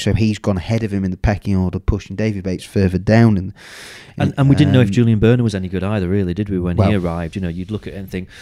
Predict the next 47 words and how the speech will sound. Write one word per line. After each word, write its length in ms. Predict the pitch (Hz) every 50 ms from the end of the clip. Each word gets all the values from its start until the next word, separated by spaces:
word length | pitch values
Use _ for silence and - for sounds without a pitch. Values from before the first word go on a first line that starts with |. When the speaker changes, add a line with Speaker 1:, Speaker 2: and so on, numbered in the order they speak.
| - - - _
Speaker 2:
"Well, 80 | - 92
David 260 | - 117 101 92 85
Bates 220 | 98 101 98 -
has 100 | - 87
played 240 | - - 101 92 87
at 160 | - - _
this 260 | _ 110 98 - - -
level. 260 | 92 87 82 82 85
You 60 | 90
know, 60 | 90 87
he's 100 | 92 -
played 340 | - _ - 95 92 90 85
in 140 | 87 85 85
the, 260 | 85 87 85 87 87 - - _ - - - _ _ -
in 60 | 95
the 60 | 92
Bundesliga, 640 | 87 113 113 110 104 90 90 90 85 82 73 73 -
so, 300 | - 98 95 92 90 87
you 120 | 92 95
know, 120 | 87 85 85
surely 480 | - - 98 92 90 87 87 85 85
he's 160 | 87 90 85
gonna 200 | - 98 87 87
go 140 | 87 87 87
above 460 | 87 82 - 92 92 90 87 85 - - - - - - - - _ _
Julian 280 | - 101 92 90 87
Berner, 340 | 82 - 95 98 98 95 90
who'd 200 | 85 90 90 87
only 200 | 92 90 87 87
played 280 | - - 92 90 87 85
at 120 | 87 -
kind 180 | - - 92 85
of 60 | 85 -
second 300 | - 110 - - 92 90
tier 460 | - 92 85 82 82 82 82 82 82 - _ _ _
level," 420 | 82 95 92 90 87 90 82 82 82
and, 160 | 80 87 - -
and 120 | - 95 95
it's 300 | - 90 101 - - -
actually 260 | 98 - - - 90 87
proved 320 | - - 92 90 87 87
the 120 | 92 92 87
op-, 180 | 90 - -
the 100 | _ 95
opposite 320 | 92 - - 98 92 87 90
way 120 | 92 87
around. 340 | 90 92 104 98 87 90 95